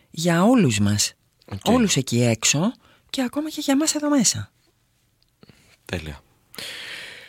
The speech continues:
Speaker 1: Στο
Speaker 2: Ε,
Speaker 1: επόμενο θα σε πάω στο Λυσάρι.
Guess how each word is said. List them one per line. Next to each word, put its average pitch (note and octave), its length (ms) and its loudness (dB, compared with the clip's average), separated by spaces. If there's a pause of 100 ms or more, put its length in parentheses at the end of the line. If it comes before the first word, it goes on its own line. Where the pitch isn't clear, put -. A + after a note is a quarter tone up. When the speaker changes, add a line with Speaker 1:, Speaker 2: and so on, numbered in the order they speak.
(400)
Speaker 1:
Στο B2 280 2
Speaker 2:
Ε, E3 40 4
Speaker 1:
επόμενο A3+ 420 4
θα B3+ 100 0
σε G#3+ 120 0
πάω B3+ 200 2
στο D4 140 0
Λυσάρι. C4+ 580 2